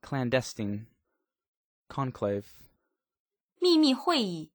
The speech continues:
Speaker 2: 秘密集会。
Speaker 1: Conclave. Exhilarating.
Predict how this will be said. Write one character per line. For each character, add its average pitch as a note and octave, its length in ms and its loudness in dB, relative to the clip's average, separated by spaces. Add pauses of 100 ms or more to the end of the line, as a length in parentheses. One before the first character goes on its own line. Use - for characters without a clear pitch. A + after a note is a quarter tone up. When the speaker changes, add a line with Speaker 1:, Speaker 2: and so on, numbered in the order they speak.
(220)
Speaker 2:
秘 E4 220 2
密 D4 180 2
集 G3 220 -8
会。 - 400 0 (800)
Speaker 1:
Conclave. G#2+ 580 -4 (1600)
Exhilarating. A2+ 920 -4